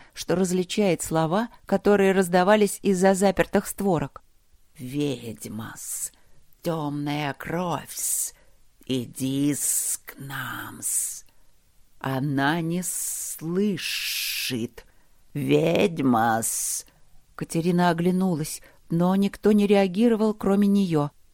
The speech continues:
Сдвинулась вместе с детьми к стене,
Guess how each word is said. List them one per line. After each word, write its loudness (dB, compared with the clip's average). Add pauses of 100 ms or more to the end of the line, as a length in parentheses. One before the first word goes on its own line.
(540)
Сдвинулась 0
вместе 0
с -2
детьми 2
к -12
стене, 2